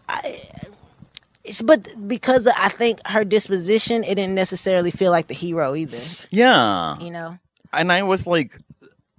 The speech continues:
Speaker 2: the more I watched it, I mean, there was a one moment when I had it on D V D and it just
Speaker 1: Mm-hmm.
Speaker 2: kept replaying it over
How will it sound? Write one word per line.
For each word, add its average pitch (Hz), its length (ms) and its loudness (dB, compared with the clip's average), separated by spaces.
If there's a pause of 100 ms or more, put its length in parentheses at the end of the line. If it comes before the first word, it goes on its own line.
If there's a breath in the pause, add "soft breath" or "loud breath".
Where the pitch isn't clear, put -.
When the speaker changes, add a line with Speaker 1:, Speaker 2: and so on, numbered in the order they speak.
Speaker 2:
the 156 180 0
more 135 260 2
I 147 80 4
watched 104 500 0
it, 101 220 0
I 135 60 2
mean, 156 240 -4
there 170 140 4
was 202 180 0
a 139 40 -2
one 123 240 2
moment 110 360 0
when 101 80 -4
I 95 80 0
had 104 180 0
it 101 80 -4
on 92 120 -4
D 92 160 -8
V 90 120 -8
D 87 220 -2
and 87 100 -2
it 87 80 0
just - 180 0
Speaker 1:
Mm-hmm. 170 40 -8
Speaker 2:
kept - 260 -4
replaying 85 500 -2
it - 160 -6
over 82 460 0